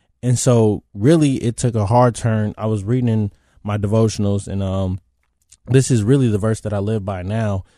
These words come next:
um, Proverbs three, five through six, very, very popular verse. And it says, "To trust in the Lord with all your heart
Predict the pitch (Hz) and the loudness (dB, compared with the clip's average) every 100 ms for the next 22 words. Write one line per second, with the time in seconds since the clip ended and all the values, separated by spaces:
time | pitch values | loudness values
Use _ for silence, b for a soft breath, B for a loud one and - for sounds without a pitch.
0 | _ - 95 92 - 120 107 104 - 107 | _ -12 -8 -8 -6 -6 -4 -6 -6 -8
1 | 104 104 92 101 - 98 95 120 120 104 | -6 -6 -6 -8 -6 -6 -4 -2 -2 -2
2 | 117 104 - 101 98 90 98 95 - 95 | -4 -4 -6 -8 -6 -8 -6 -6 -6 -8
3 | - 104 - - - 131 - 123 110 101 | -6 -8 -8 -12 -4 -2 -2 -2 0 0
4 | 104 95 - 104 101 95 101 95 | 0 -2 -4 -4 -2 -2 -2 -4